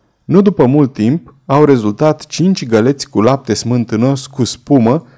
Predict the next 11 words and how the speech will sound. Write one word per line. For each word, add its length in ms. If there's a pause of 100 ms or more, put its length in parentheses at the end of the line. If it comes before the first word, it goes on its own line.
(140)
la 140
care 300
multe 420
dintre 460
animale 500
se 160
uitau 420
cu 140
un 220
interes 440
considerabil. 920